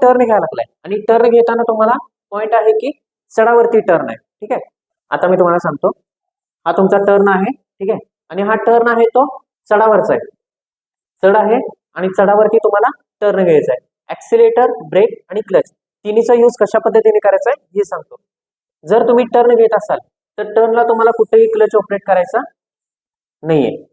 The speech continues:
ठीक आहे, तुमचं काम राहील फक्त ॲक्सिलरेटरचं. ह्याच्यामध्ये दोन पद्धतीने टर्न घेऊ शकता तुम्ही. पहिला टर्न घेऊ शकता, ॲक्सिलरेटर बारीक मध्ये देत राहायचं कॉन्स्टंट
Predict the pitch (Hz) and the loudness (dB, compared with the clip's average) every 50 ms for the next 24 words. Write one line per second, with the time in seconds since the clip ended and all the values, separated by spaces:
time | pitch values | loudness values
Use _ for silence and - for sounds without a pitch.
0 | _ _ _ _ _ _ _ _ _ - 190 190 233 269 - - - - - _ | _ _ _ _ _ _ _ _ _ -8 -2 0 0 0 0 -4 -8 -10 -14 _
1 | _ _ - 190 190 190 214 196 214 214 214 214 214 220 214 - - 208 _ _ | _ _ -6 -4 -2 0 0 0 0 0 2 2 2 2 2 0 -4 -6 _ _
2 | - 247 285 - - _ _ _ _ _ _ _ _ _ _ _ _ _ - 156 | -6 -6 -6 -6 -12 _ _ _ _ _ _ _ _ _ _ _ _ _ -18 -18
3 | - - - 208 190 175 135 139 131 - 127 - - _ _ _ _ _ _ - | -10 -2 0 2 2 2 2 0 -2 -2 -6 -8 -10 _ _ _ _ _ _ -10
4 | 190 190 226 240 226 247 233 - 240 254 262 240 262 - 262 254 262 247 247 254 | -4 -2 0 2 2 2 2 2 2 2 2 0 0 0 0 -2 -2 -4 -6 -2
5 | - 247 233 226 226 214 208 208 - 196 180 _ - 143 - - 123 117 113 _ | 0 0 0 0 -2 0 0 0 0 -2 -8 _ -10 -12 -12 -12 -16 _ _ _
6 | _ _ _ _ _ _ _ _ - 170 175 185 208 220 220 233 233 233 233 220 | _ _ _ _ _ _ _ _ -2 0 2 2 2 2 2 0 2 2 2 2
7 | 240 226 226 226 - - 240 254 - _ _ _ _ _ - 165 _ - - 220 | 2 2 2 -2 -4 -4 -8 -8 -8 _ _ _ _ _ -20 -20 _ -8 -2 0
8 | 233 233 233 247 240 233 226 214 208 208 226 226 226 226 233 - - 226 226 220 | 2 2 4 4 2 4 4 2 2 2 0 -2 -2 -6 -8 -8 -6 -4 2 2
9 | 226 - 214 220 - 226 214 214 208 - 226 - 220 202 190 - - - 254 | 2 4 4 2 2 2 -4 -6 -4 -4 -4 -4 -4 -6 -6 -8 -10 -10 -10